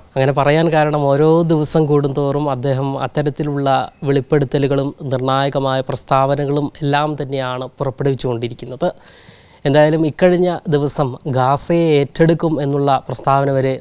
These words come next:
നടത്തിയിരിക്കുന്നു. ഈ ഒരു വിഷയവുമായി ബന്ധപ്പെട്ട് ഇപ്പോൾ നമ്മളോട് പ്രതികരിക്കുന്നത് ഇന്ത്യയുടെ മുൻ അംബാസഡറും അതുകൂടാതെ നയതന്ത്ര വിദഗ്ധനുമായ ടി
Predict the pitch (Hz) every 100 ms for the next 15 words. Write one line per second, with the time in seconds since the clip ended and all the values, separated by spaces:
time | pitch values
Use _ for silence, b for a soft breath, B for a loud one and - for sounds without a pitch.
0 | 139 127 123 131 117 113 131 180 - B
1 | B B - 147 143 131 151 151 147 147
2 | 143 139 139 139 147 131 147 143 - 131
3 | 131 139 143 131 127 127 139 135 147 131
4 | 127 180 185 - B B B B - 135
5 | 139 143 135 143 135 127 135 - 143 131
6 | 127 127 _ 147 131 123 139 131 127 139
7 | 135 131 135 143 143 139 135 131 135 -
8 | 135 131 127 147 175 B B B B B
9 | B - 151